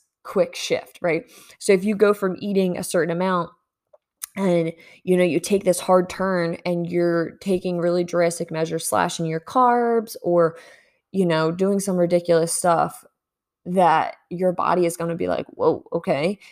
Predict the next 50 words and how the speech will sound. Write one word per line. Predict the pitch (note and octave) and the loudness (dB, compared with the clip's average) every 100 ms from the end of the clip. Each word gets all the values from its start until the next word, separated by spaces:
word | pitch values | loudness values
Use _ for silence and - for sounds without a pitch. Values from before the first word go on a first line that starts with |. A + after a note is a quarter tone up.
| _ | _
It's | - | -4
going | B3 D#3 | 0 0
to | E3+ F3 | 2 2
adjust | F3 D#3 G3+ - | 4 2 0 2
to, | D#3 F#3 | 2 2
you | - | -4
know, | D#3+ F3+ - | -4 -6 -6
keep | - - | -6 2
you | D#3+ | 4
alive | F3 G2 C3 F3+ | 6 4 0 -2
because | D#3+ D#3+ | -4 0
that's | D3 - | 0 2
what | G3+ | 0
it | |
does. | G3 A#2 D3 - - - _ - | 2 0 0 -4 -16 -20 _ 0
And | F#3 | 4
then | F3+ E3+ | 4 4
you're | F3 | 4
going | F3 F3 F3 | 4 0 2
to | |
go | E3+ | 2
on | E3+ | 2
vacation | E3 E3 G3+ G#3 E3 - | 0 2 0 0 -4 -2
and | F3+ | 0
you're | F3 | 0
going | F3+ F3+ | 0 -2
to | F3 | -2
have | F3 F3+ - | -4 -6 -2
alcohol | F3+ F3 E3+ E3+ E3+ | -2 0 -4 0 0
and | E3+ F3 | 0 0
you're | F3 | 2
going | F3+ F3+ F3+ | 2 0 0
to | F#3 | -2
have | F3+ E3+ | 0 -2
foods | - F#3 F3 - - - - | 0 0 0 -6 -10 -8 -2
that | F#3+ | 2
you | G3 | 2
weren't | E3 F#3 F#3+ - | 4 2 2 -4
eating | - G#3+ F#3+ | 0 2 4
in | F3+ | 4
the | E3+ | 0
past | F#3+ E3+ - | 2 2 2
few | F3 F3 | 0 4
weeks | F#3 - | 2 0
because | E3+ F3+ E3+ | -6 -4 -2
of | F3 | 0
your | F3 E3 E3 - _ _ _ F3+ | 2 2 2 -8 _ _ _ -2
diet | F#3 F3+ F#3 F3+ E3+ - | 2 6 6 6 6 4
or | E3+ | 4
your | E3 E3+ | 4 0